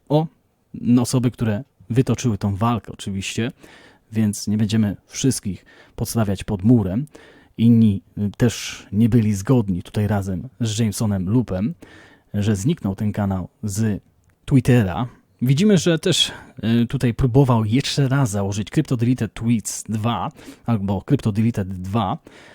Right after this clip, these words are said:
ale mu to nie wyszło, bo chwilę później też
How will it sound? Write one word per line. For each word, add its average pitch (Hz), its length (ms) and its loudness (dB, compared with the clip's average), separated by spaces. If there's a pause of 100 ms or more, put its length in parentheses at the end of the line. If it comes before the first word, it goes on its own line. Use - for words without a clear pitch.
(200)
ale 131 140 2
mu 160 100 2
to 147 200 2 (120)
nie 120 160 6
wyszło, 131 360 0
bo 98 140 -2
chwilę 113 240 0
później 107 320 0
też - 340 -2